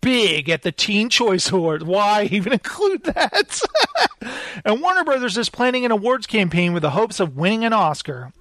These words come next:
Oh, heck yeah. The Blu-ray version of Wonder Woman will include special features, an epilogue, Edda's mission, in which Lucy Davis, fan favorite Etta Candy, gets the boys back together for a secret mission that could impact humanity's future.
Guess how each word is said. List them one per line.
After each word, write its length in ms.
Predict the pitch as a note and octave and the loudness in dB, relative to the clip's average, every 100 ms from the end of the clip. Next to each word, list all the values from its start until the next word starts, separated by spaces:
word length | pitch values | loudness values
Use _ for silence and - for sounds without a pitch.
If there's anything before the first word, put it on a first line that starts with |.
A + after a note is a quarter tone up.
| - | -2
Oh, 200 | F#3 F3 | 0 0
heck 340 | E3 A3+ G3+ | 0 -2 -2
yeah. 460 | A#3 C4+ D4 B3+ C4+ - - - - | -2 0 2 0 -2 -10 -20 -20 -4
The 140 | A#3 | -4
Blu-ray 680 | C#4+ F4 G4 F4+ D#4 C4+ A#3 | 0 0 2 2 2 2 0
version 420 | F#3+ G3+ A#3 A#3+ | -2 -2 -2 0
of 160 | A3+ F3+ | 0 0
Wonder 180 | G#3+ G#3 | 0 0
Woman 300 | G#3 G#3+ G#3+ | 0 0 2
will 160 | F#3+ | 0
include 400 | E3 - F#3+ E3 | -2 -2 -2 -2
special 360 | - - C#3 C#3 | -4 -4 -4 -6
features, 760 | - G#3 A3+ B3+ A#3 A#3 - - _ | -2 -2 0 2 2 0 -6 -10 _
an 120 | D3 | -4
epilogue, 680 | E3 F3+ - G3 F#3+ F#3+ F#3+ - | 0 2 2 2 4 2 0 -4
Edda's 400 | F3 E3+ E3+ B2 | 0 2 2 0
mission, 520 | D3+ G3+ A#3+ A#3+ B3 - _ _ | 0 2 0 -2 -6 -12 _ _
in 180 | - D#3+ | 0 2
which 260 | E3 D#3 - | 2 0 0
Lucy 360 | D#3+ C#4+ D4 | 0 0 0
Davis, 520 | C#4 C#4 A#3+ A#3+ A#3 - | 0 2 4 2 0 0
fan 240 | B3 C4 | 2 2
favorite 420 | A3+ G3+ F3+ F#3+ - | 2 2 4 0 2
Etta 220 | A3 B3 | 2 2
Candy, 720 | - C#4+ D4 A#3+ F3 F3 E3+ - - - - C#3+ | 0 0 2 2 0 0 -4 -10 -20 -20 -20 -2
gets 240 | G3+ - | -2 2
the 140 | G#3 | 2
boys 320 | D3+ D3+ G#3+ G3+ | 2 2 0 2
back 240 | B3 A#3+ | 0 0
together 400 | B3+ A3 F3+ D3+ | 0 2 2 2
for 160 | D#3+ D3 | 0 -2
a 40 | |
secret 380 | - A3 G#3 C#4+ | 0 -4 -2 0
mission 440 | A3 G#3 E3 C#3+ | 2 2 2 2
that 180 | D3+ D3+ | 0 0
could 160 | F3 D#3+ | 0 2
impact 560 | D3+ - A#3 F3 - | 0 0 2 2 -2
humanity's 680 | D#3+ D3 D#3+ E3 F3 F3+ - | -2 0 2 2 -2 -4 -4
future. 560 | F3+ D#3+ C3 D3 C#3+ | -4 -2 -2 0 -2